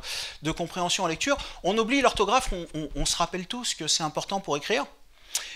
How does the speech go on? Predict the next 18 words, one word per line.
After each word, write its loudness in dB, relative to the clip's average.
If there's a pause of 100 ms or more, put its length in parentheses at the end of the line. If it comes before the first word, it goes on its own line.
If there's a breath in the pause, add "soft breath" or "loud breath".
(140 loud breath)
mais 6
on 10
se 2
rappelle 6
pas 8
que 0
c'est 4
important 2
pour 4
lire. 0 (640)
C'est-à-dire -4
que 8 (500 loud breath)
c'est, -4
c'est, -2
c'est, -4
c'est -4
le, -10
le, -14